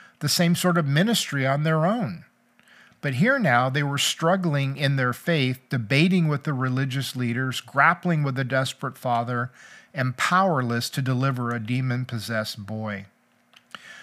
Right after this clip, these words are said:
Up to this point, we've already seen how Mark's gospel is saturated with the reality of demonic possession. The same amount of demonic activity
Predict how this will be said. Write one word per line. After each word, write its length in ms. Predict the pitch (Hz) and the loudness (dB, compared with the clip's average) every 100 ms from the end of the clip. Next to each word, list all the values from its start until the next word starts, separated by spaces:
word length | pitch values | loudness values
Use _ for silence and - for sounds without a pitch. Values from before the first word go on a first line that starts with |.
| - - | -10 -4
Up 160 | 143 - | -2 0
to 100 | 151 | 2
this 200 | 170 - | 2 0
point, 600 | - 175 151 135 135 143 | -2 2 2 2 -4 -4
we've 180 | 131 | -2
already 280 | 139 139 135 | 0 0 0
seen 280 | - 170 165 | -2 0 2
how 180 | 143 127 | 2 2
Mark's 360 | 123 131 - | 2 -2 -2
gospel 520 | - 135 139 - 127 120 | -2 -2 -2 -4 -6 -6
is 100 | - | -4
saturated 840 | - 160 165 - 135 123 117 117 | -2 -2 -2 -2 -2 -2 -2 -2
with 180 | 117 123 | -4 -4
the 100 | 131 | -4
reality 640 | 123 123 131 156 120 117 | 0 2 4 2 -2 -2
of 260 | 113 110 104 | -4 -6 -6
demonic 460 | 117 117 120 117 - | -2 0 0 -2 -6
possession. 640 | 107 117 123 - 95 - _ _ _ _ - - - - | -2 0 -2 -4 -8 -12 _ _ _ _ -20 -20 -20 -10
The 80 | 139 | -4
same 380 | - 180 190 175 | 2 4 4 4
amount 320 | 147 151 160 | 6 6 6
of 120 | 127 | 2
demonic 460 | 135 135 139 147 143 | 0 2 2 2 0
activity 840 | 131 - - 185 175 117 113 147 | -2 -2 -4 -2 0 -2 -2 -4